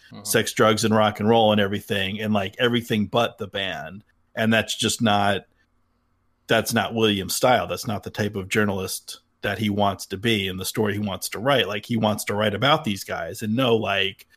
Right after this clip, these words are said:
Speaker 2: you know, what is it about the music? Like, what are the themes that you wanna put? Like, what do you, what do you want the listener to feel? What do you want your audience to feel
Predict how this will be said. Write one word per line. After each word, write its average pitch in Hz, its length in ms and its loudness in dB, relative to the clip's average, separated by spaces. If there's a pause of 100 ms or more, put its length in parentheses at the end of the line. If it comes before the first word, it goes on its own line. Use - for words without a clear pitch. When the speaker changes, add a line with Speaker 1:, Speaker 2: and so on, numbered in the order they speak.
(380)
Speaker 2:
you 120 120 0
know, 107 60 6
what 131 220 6
is 127 120 4
it 123 100 4
about 113 300 2
the 110 100 -2
music? 110 560 0
Like, 98 160 -14
what 117 180 0
are 117 40 4
the 110 160 -4
themes 104 640 -8
that 104 180 -12
you 107 180 -2
wanna 104 260 -2
put? - 300 -4
Like, 107 160 -12
what 131 180 4
do 135 80 6
you, 123 400 6 (360)
what 147 160 4
do 160 60 2
you 151 160 0
want 120 540 2
the 110 100 -6
listener 107 440 -4
to - 80 -10
feel? 98 440 -10
What 120 160 -8
do 135 60 -2
you 123 100 0
want 117 220 2
your 104 180 -8
audience 113 520 4
to - 100 -16
feel 101 640 -6